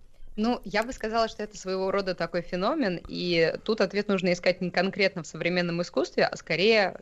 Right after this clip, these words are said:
в феномене, что когда мы говорим о классическом искусстве, ну, в общем, все, что до двадцатого века,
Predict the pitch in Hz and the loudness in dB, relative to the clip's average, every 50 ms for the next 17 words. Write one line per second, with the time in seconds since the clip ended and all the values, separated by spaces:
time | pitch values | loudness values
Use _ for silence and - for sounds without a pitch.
0 | - - - - 190 196 202 190 180 165 151 151 151 - - - - 175 170 160 | -18 -12 -6 -2 0 2 2 2 0 -2 -4 -8 -10 -12 -12 -6 -2 -2 0 0
1 | 151 - - 156 160 170 170 170 170 165 160 165 165 160 170 175 156 - - - | -2 -4 -6 -6 -2 -2 -2 -2 -2 -2 0 0 0 0 0 -2 -2 -4 -2 0
2 | 170 165 156 - - 160 160 - 196 - - - - 165 156 151 - - 233 294 | 0 0 0 0 -2 -2 -2 0 0 -2 -2 -2 -4 -4 -4 -4 -2 -2 -2 -2
3 | - - 190 175 160 - - - - - - - - - 311 - - 202 220 - | 0 2 2 2 2 0 -6 -16 -16 -16 -16 -4 0 0 0 2 2 0 0 0
4 | - 208 202 208 - 262 262 262 - 208 202 202 180 175 190 180 - 196 180 - | 2 0 0 4 6 4 4 4 4 0 2 2 0 0 0 0 0 0 0 0
5 | 165 170 165 156 156 160 156 - - | 0 0 0 0 -2 -6 -6 -6 -10